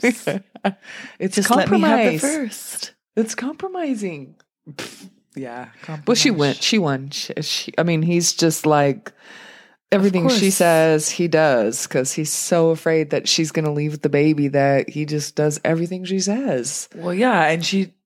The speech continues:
Speaker 2: I mean, it seems like she will.
Speaker 1: Yeah.
Speaker 2: If he doesn't.
Speaker 1: Yeah.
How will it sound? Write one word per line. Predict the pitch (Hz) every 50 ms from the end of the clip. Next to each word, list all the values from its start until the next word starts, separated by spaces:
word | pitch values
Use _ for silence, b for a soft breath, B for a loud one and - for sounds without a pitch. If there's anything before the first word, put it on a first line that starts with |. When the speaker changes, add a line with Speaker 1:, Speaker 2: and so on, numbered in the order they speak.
| _ -
Speaker 2:
I | 160 180
mean, | 180 185 185 185 180 170
it | 175 170
seems | - - 185 190 190 202
like | 208 208 190
she | - 214 214
will. | 202 208 233 254 240 180 147 135 - - _ _ _ _ _ _ _ _ _ _ _ _ _
Speaker 1:
Yeah. | 147 143 175 208 226 208 165 - _ _ _ _
Speaker 2:
If | - 156 147 -
he | 175 160
doesn't. | 156 151 147 139 143 131 113 - _ _ _ _ _ _ _ _ _ _ _ _ _
Speaker 1:
Yeah. | - 143 151 180 220 233